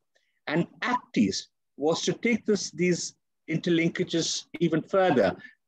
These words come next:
to build a certain political security, uh, dimension to our relations. And these were largely Indian initiatives. We were working very closely with the countries of Southeast Asia and East Asia to try and develop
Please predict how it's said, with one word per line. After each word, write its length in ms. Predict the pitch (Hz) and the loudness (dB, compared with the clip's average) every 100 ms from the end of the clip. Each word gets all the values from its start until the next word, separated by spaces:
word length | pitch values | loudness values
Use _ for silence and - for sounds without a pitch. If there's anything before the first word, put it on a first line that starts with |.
| - | 0
to 200 | 147 120 | 0 2
build 300 | 180 190 190 - | 2 4 4 2
a 80 | |
certain 380 | 135 170 156 160 151 - | 0 0 -2 -4 -8 -4
political 580 | 175 220 - 208 196 180 | 0 0 0 0 0 0
security, 880 | - 147 - 147 139 127 110 95 - - _ | 0 -2 -2 0 0 0 0 0 -2 -12 _
uh, 120 | 104 101 | -4 -2
dimension 760 | 107 107 107 113 113 - 113 | 0 2 4 2 0 2 2
to 220 | - 113 | 2 0
our 260 | 101 98 - _ | 2 0 -4 _
relations. 640 | - 208 196 - - - - _ _ _ - | -2 0 -2 -2 -6 -6 -14 _ _ _ -8
And 320 | 123 135 135 - - _ _ - _ | -4 0 0 -2 -18 _ _ -20 _
these 240 | 208 240 | 2 4
were 140 | 220 165 | 4 2
largely 440 | 165 185 180 190 | 2 0 -2 -2
Indian 420 | - 170 185 196 | 0 2 4 4
initiatives. 600 | 151 123 - 113 - 95 104 | 4 4 2 -4 -4 -4 -4
We 140 | 165 208 | -2 2
were 220 | 196 139 | 2 2
working 420 | 147 - 156 135 | 0 0 0 0
very 220 | 135 160 | 2 0
closely 640 | 175 151 139 135 139 143 - _ _ - | 0 0 0 0 -2 -4 -4 _ _ -4
with 120 | - | -2
the 80 | 113 | -2
countries 640 | - 160 - 180 175 160 | -2 -4 0 2 2 2
of 100 | 135 | -2
Southeast 460 | - 110 117 107 - | 0 0 0 0 -2
Asia 480 | 156 - 160 160 - _ _ | -4 -2 -2 -2 -6 _ _
and 140 | 113 | 0
East 220 | 120 117 127 | 0 0 -2
Asia 300 | 127 131 120 | -2 -2 -4
to 140 | 117 | -4
try 300 | - 151 156 | -6 -4 -2
and 160 | 156 131 | 0 0
develop 420 | 113 110 104 | 0 0 0